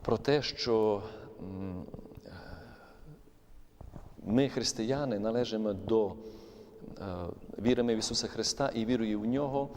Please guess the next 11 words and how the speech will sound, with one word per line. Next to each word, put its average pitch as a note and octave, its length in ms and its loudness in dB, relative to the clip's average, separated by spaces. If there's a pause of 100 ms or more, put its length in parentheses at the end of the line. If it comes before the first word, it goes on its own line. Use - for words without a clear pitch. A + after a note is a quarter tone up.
(460)
ми B2+ 400 4
стаємо A2+ 760 2 (260)
через G#2+ 380 2
завітні A#2+ 400 2
відносини A2+ 540 2
з F#2+ 120 2
Ним, C#3 320 4
особисті G#2 560 0
відносини G#2 480 0
з A2 80 -4
Ним, C#3 200 2